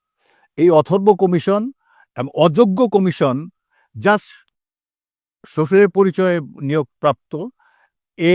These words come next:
শুধু জরিমানা করতে আসছে। এই জরিমানাগুলো সে নিজে করছে না, এটা আগের। ওরা করে নাই। ওরা একটা প্রাথমিক একটা ইস্যু করে রাখছে, হয়তো অন্য কোনো উদ্দেশ্য করে রাখছে, সে ওগুলি এদের জরিমানা করতেছে। এটা কি জরিমানার সময় ছিল?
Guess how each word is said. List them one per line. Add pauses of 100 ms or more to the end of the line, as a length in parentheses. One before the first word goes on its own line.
(500)
শুধু
জরিমানা
করতে
আসছে। (480)
এই
জরিমানাগুলো
সে
নিজে
করছে
না,
এটা
আগের। (720)
ওরা
করে
নাই। (340)
ওরা
একটা (240)
প্রাথমিক
একটা (160)
ইস্যু
করে
রাখছে,
হয়তো (340)
অন্য
কোনো
উদ্দেশ্য
করে
রাখছে, (380)
সে
ওগুলি
এদের
জরিমানা
করতেছে। (400)
এটা
কি
জরিমানার
সময়
ছিল?